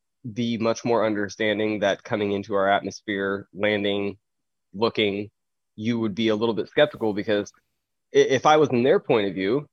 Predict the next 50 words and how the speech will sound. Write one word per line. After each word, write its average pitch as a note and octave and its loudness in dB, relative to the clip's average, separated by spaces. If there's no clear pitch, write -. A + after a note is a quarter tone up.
having A2 2
that C#3+ 4
kind A2+ 0
of G2 -6
technology, G2 -2
who F3 6
knows D3+ 6
what A2+ 2
kind A#2 2
of G#2+ -2
technology G#2+ 2
we A#2+ -2
have, G2+ 2
not G2+ 0
having G2 -2
been C#3 2
here F#2+ -4
yet. E2 -4
If G#2 -6
they A#2 4
are B2 4
visiting A2 0
or G2+ -2
monitoring G2+ 0
or G2+ 0
anything G2 -6
like G2 -2
that, A2 4
they C#3+ 2
have D3 2
no G#2+ 2
idea F#2+ 2
if G2+ 0
we're G2+ -4
gonna F2+ -6
try G2+ -2
to F#2+ -6
shoot G#2+ -8
'em G2 -4
out F#2 0
of - -8
the - -20
sky B2+ 6
or G2 0
try G#2 0
to G2 -2
make F2 -4
contact B2+ 0
with A2 -2
them. G#2+ 0